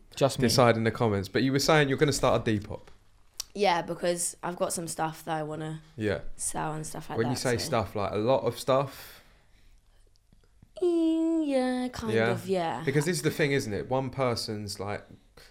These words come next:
Speaker 2: junk is another person's gold.
Speaker 3: Yeah.
Speaker 2: That's the saying, isn't it? Like, some of the stuff that I just didn't think would sell, I clean it up, I put it on there, and people wanna buy it.
Speaker 3: Mm-hmm.
Speaker 2: And it, I, I'm doubting it, so I wouldn't say,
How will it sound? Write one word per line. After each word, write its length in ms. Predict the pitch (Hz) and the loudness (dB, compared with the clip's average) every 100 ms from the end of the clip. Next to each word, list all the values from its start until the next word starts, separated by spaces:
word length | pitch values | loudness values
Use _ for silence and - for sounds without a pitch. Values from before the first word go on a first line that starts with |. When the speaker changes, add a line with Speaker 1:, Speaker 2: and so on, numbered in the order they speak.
| - | -4
Speaker 2:
junk 360 | 123 107 101 104 | -2 -2 -4 -6
is 100 | 107 | -4
another 240 | 107 107 | -4 -4
person's 420 | 110 107 95 95 | -2 -4 -2 -6
gold. 420 | - 98 87 - - - | -4 -4 -4 -10 -18 -10
Speaker 3:
Yeah. 240 | 165 107 - - | -6 -6 -8 -4
Speaker 2:
That's 180 | 120 - | -4 -4
the 80 | |
saying, 340 | 113 117 98 101 | -4 -4 -4 -4
isn't 240 | 101 98 | -6 -6
it? 220 | 90 - | -10 -8
Like, 500 | 98 98 98 - - - - - - - | -6 -4 -4 -8 -18 -20 -20 -20 -20 -10
some 180 | - 139 | -2 0
of 60 | 151 | 0
the 60 | |
stuff 280 | - 135 - | 0 -2 -2
that 60 | 92 | -2
I 120 | 113 | -2
just 180 | 101 - | -2 -6
didn't 220 | 117 110 | -6 -4
think 200 | - 101 | -4 -6
would 80 | 104 | -6
sell, 260 | - 110 101 | -2 -2 -2
I 40 | |
clean 280 | 101 117 104 | -4 -4 -4
it 80 | 104 | -4
up, 180 | 107 104 | -6 -6
I 60 | |
put 160 | 104 107 | -4 -4
it 80 | 98 | -2
on 140 | 107 | -4
there, 120 | 92 | -6
and 100 | 95 | -6
people 240 | 107 107 104 | -8 -8 -6
wanna 180 | 104 98 | -8 -6
buy 240 | 127 98 | -6 -6
it. 180 | - - 175 | -10 -12 -10
Speaker 3:
Mm-hmm. 320 | 165 160 160 | -8 -8 -4
Speaker 2:
And 120 | 117 | -4
it, 60 | 113 | -2
I, 160 | 120 120 | 0 0
I'm 180 | 120 120 | 0 0
doubting 380 | 117 113 85 71 | 0 -2 -2 -6
it, 180 | - - | -12 -12
so 140 | 107 - | -8 -4
I 60 | 110 | -4
wouldn't 300 | 131 123 - | -4 -4 -6
say, 240 | 117 113 | -4 -4